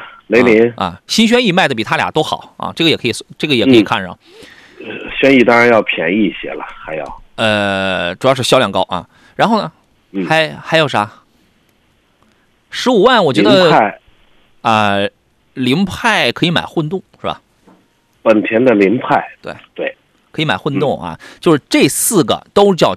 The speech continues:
Speaker 2: 都是紧凑级的，有没有中级车？
Speaker 1: 嗯，中级车杨洋来给吃。
Speaker 2: 就是十五万，你稍微添不了几千块钱，咱们可以拿一个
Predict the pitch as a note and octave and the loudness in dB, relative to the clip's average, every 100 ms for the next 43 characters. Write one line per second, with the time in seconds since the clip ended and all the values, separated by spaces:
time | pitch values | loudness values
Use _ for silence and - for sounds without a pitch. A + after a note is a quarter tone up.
0 | _ - G#3+ D#3+ - F2+ - F#3 B2+ D#2 | _ 0 0 0 -4 -6 0 0 0 -8
1 | - _ - - C#3+ G3 B3+ C4+ - - | -18 _ -20 -2 2 2 2 0 0 0
2 | D#4+ C4+ G#2+ - - - _ _ _ _ | 2 2 -2 -6 -10 -20 _ _ _ _
3 | _ _ _ _ _ _ _ _ _ _ | _ _ _ _ _ _ _ _ _ _
4 | _ _ _ F2+ F2+ F2 E2+ E2 D#2+ - | _ _ _ -10 -6 -4 -4 -6 -8 -14
5 | _ _ _ _ _ _ _ _ _ _ | _ _ _ _ _ _ _ _ _ _
6 | _ _ _ _ _ _ _ _ _ _ | _ _ _ _ _ _ _ _ _ _
7 | _ _ _ _ - A2+ G2+ G2 G#2 F#2+ | _ _ _ _ -4 0 2 2 2 2
8 | G2 - F#2 G2+ G#2 G#2+ G2+ F#2+ F2 F2 | 0 -4 -6 2 4 6 4 4 2 -2
9 | D#2+ - - - _ - _ _ _ - | -2 -2 -4 -10 _ -20 _ _ _ -12
10 | D4 A3 - - C#4+ B3+ C4+ B2+ - B3+ | -10 -8 -8 -4 0 2 2 0 -2 -2
11 | D#4+ _ - - G4+ G#4+ D3 B2+ A2+ F3 | -2 _ -10 -2 0 2 2 0 -2 2
12 | E3 A#2 G#2 C3+ G3+ F3+ B2+ D3+ G#3 C#3+ | 2 2 0 0 -4 -4 -4 -2 0 0
13 | A2+ F#2+ E2 E2+ | 2 0 -4 -6